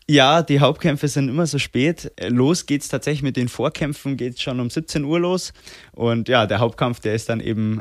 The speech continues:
dann meistens erst spät abends, bei mir auch erst. Also mein Kampf wird wahrscheinlich so um zweiundzwanzig Uhr oder zweiundzwanzig Uhr dreißig sein, ist aber auch völlig normal.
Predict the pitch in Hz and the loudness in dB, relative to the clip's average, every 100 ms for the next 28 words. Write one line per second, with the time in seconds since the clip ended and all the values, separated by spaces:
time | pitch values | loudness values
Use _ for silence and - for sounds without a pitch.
0 | - - 107 104 113 - 113 110 107 - | -8 -4 0 0 0 -2 -4 0 -2 -2
1 | - 110 98 120 127 - - 107 110 117 | -4 -2 0 0 0 -6 -2 0 2 2
2 | - 110 - 110 110 - - 98 101 95 | 2 0 2 0 0 -6 -6 -4 -4 -4
3 | 104 107 104 104 - - - - 107 110 | -4 -6 -4 -8 -8 -20 -20 -10 -4 -2
4 | 110 - 101 101 - 107 117 - 110 107 | -2 -2 -2 -4 -4 -2 -2 -2 -4 -4
5 | 110 123 139 117 113 104 110 117 107 113 | -8 -2 0 0 -2 -4 -6 -6 -4 -4
6 | 107 113 120 - - 104 107 - _ - | -2 -2 -2 -6 -4 -2 -4 -6 _ -10
7 | 110 113 98 - 98 101 95 90 85 92 | -4 -2 0 -2 -2 -2 -2 -2 -2 -4